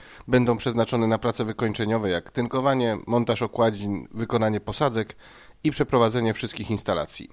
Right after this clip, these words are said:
Rok dwa tysiące piętnasty na budowie nowego dworca Łódź Fabryczna będzie okresem jeszcze bardziej wytężonej pracy niż w poprzednich latach.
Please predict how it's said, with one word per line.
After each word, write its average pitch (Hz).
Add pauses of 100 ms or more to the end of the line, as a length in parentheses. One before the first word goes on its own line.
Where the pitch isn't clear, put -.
Rok 135
dwa 131
tysiące 135
piętnasty 127
na 117
budowie 110
nowego 117
dworca 117
Łódź 113
Fabryczna 123
będzie 127
okresem 120
jeszcze 127
bardziej 120
wytężonej 110
pracy 113
niż 101
w -
poprzednich 92
latach. 85